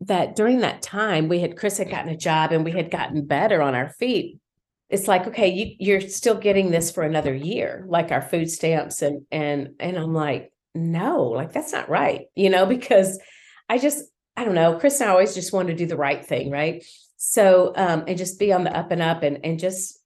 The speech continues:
that's how we, um, just live with ourselves and knowing that we're not taking advantage of anybody else. And, um, so I just called them and we were like, "No, we don't need them." But, you know, it was great to have that. But then you think, how many times have people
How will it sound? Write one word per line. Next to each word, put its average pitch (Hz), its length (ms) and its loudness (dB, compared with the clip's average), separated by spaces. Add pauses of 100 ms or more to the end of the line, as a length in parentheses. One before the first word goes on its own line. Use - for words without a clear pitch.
(120)
that's 190 260 -4
how 190 220 2
we, 175 420 0
um, 147 500 -4
just 226 300 -8
live 196 380 2
with 170 240 0
ourselves - 580 0
and 165 240 -2
knowing 185 400 2
that 151 240 -2 (380)
we're 196 100 -4
not 196 180 -4
taking 196 220 -4
advantage 175 380 -2
of 160 100 -2
anybody 160 480 0
else. 160 420 -2
And, 156 300 -6
um, 156 380 -6 (320)
so 220 240 4
I 226 180 0
just 277 220 -2
called 185 260 2
them 160 120 0
and 165 120 -2
we 165 100 -2
were 160 120 0
like, 156 240 -2
"No, 214 180 -2
we 240 100 0
don't 247 160 -4
need 165 200 -6
them." 160 180 -4
But, 147 240 -2
you 180 80 -2
know, 165 60 0
it - 40 -6
was 170 140 -4
great 180 360 2
to 180 80 -8
have 156 340 -4
that. 143 200 -2
But 185 140 -6
then 269 160 2
you 262 120 -2
think, 220 200 -6
how 233 120 -8
many 302 240 -2
times 175 360 -8
have 147 100 -6
people 151 480 -4